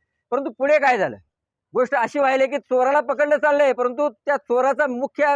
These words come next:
कोण आहे, तो मुखिया कोण आहे, ह्याच्यापर्यंत हे कृषी सहसंचालक जात नाहीत. खरे सगळे मिलीभगत आहे. हे जेवढेही गोडाऊन आहेत, जेवढे खताचे, बियाणाचे गोडाऊन आहेत, महाबीज असतील किंवा इतर कंपन्यांचे जी गोडाऊन असतील,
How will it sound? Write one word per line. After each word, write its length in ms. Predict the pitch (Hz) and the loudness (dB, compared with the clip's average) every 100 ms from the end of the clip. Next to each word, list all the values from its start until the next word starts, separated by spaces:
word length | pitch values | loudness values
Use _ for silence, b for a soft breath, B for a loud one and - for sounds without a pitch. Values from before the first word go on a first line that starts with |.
| 226 | -2
कोण 180 | 269 285 | -2 0
आहे, 260 | 269 240 208 | 2 0 -2
तो 100 | 226 | -6
मुखिया 360 | 214 254 302 | -4 0 0
कोण 220 | 233 277 | 0 0
आहे, 100 | 240 | 0
ह्याच्यापर्यंत 560 | 190 202 262 254 269 247 | -2 -2 -2 0 -2 0
हे 180 | 240 254 | 0 0
कृषी 240 | 247 214 254 | -4 -8 -6
सहसंचालक 500 | 240 233 226 240 254 | -4 -4 -4 -4 -2
जात 180 | 220 254 | -2 -2
नाहीत. 180 | 247 220 - _ _ _ - | -2 -4 -6 _ _ _ -2
खरे 140 | 302 277 | 0 0
सगळे 280 | 247 277 311 | 0 2 2
मिलीभगत 480 | 269 294 285 269 262 | 2 0 0 0 0
आहे. 140 | 190 135 _ _ _ - | -4 -6 _ _ _ -4
हे 100 | 247 | -2
जेवढेही 400 | 185 233 269 302 | 0 2 2 2
गोडाऊन 380 | 269 269 277 269 | 2 2 2 2
आहेत, 160 | 277 | 0
जेवढे 320 | 226 262 262 277 | 2 0 2 0
खताचे, 560 | 233 262 254 254 277 285 | -2 -2 -2 0 2 2
बियाणाचे 560 | 208 240 247 254 277 | 0 0 2 0 -2
गोडाऊन 360 | 269 240 254 262 | -2 0 0 0
आहेत, 200 | 262 269 | 0 0
महाबीज 440 | 233 220 233 262 262 | 0 -2 -2 -2 -4
असतील 240 | - 277 | -4 -10
किंवा 200 | 240 277 | -4 -2
इतर 240 | 247 277 | 0 0
कंपन्यांचे 440 | 262 240 254 262 262 | -2 -2 -4 -4 -4
जी 120 | 311 | -4
गोडाऊन 300 | 262 254 240 | -2 0 -2
असतील, 220 | 214 214 | -4 -10